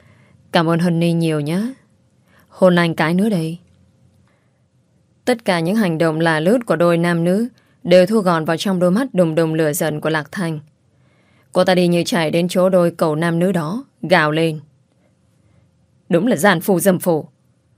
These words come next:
không bằng cả súc vật nữa. Tao giết tụi mày nhé." Cô ta vùng tay trực tát quả kia một cú,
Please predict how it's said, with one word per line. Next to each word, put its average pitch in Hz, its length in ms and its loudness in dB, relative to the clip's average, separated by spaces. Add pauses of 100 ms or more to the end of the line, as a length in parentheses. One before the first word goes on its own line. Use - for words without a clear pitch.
(140)
không 196 300 0
bằng 170 160 0
cả 220 80 -4
súc 269 180 -2
vật 196 180 2
nữa. 170 180 -4 (600)
Tao 160 180 0
giết 339 200 0
tụi 180 100 0
mày 156 160 -2
nhé." 165 200 -8 (1400)
Cô 185 100 2
ta 185 140 4
vùng 170 220 2
tay 165 300 2
trực - 240 0
tát 247 220 0
quả 151 280 2
kia 180 140 0
một 165 200 0
cú, 170 320 -2